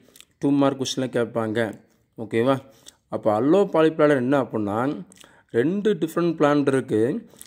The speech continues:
ரெண்டு டிஃப்ரெண்ட் பிளான்ட்லேயும் பார்த்தீங்கன்னா, number of basic sets வந்து வேரி ஆகும். இப்போ இந்த ரெண்டையும் கிராஸ் பண்ணுறோம் இல்லையா, that is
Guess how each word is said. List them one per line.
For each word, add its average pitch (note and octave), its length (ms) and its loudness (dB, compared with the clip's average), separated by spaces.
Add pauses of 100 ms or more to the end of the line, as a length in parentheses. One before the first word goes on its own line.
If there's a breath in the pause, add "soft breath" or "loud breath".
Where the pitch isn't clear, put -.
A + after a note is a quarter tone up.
(180 loud breath)
ரெண்டு F3+ 440 0
டிஃப்ரெண்ட் F3 480 -2
பிளான்ட்லேயும் E3+ 440 2
பார்த்தீங்கன்னா, D3 580 0 (360 soft breath)
number D3+ 420 2
of F3 220 4
basic D3+ 160 2 (100)
sets C#3+ 220 -2
வந்து C#3+ 220 -2
வேரி C3+ 360 4
ஆகும். B2+ 460 -4 (320 soft breath)
இப்போ - 140 -6
இந்த B2 160 0
ரெண்டையும் F#3 380 2
கிராஸ் E3+ 360 0
பண்ணுறோம் D3+ 260 2
இல்லையா, D3+ 260 4
that A#2 360 -4
is - 20 -2